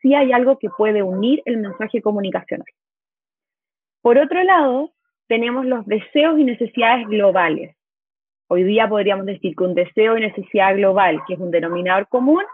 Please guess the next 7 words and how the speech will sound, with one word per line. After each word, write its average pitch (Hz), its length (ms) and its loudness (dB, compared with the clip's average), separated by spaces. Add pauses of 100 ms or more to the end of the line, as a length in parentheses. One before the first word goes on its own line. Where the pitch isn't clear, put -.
(160)
es 247 320 2 (440)
la 190 120 -2
propagación 190 920 0
de 226 340 0 (140)
la 175 360 0
vacuna, 156 460 -2 (220)
¿no? 277 260 -2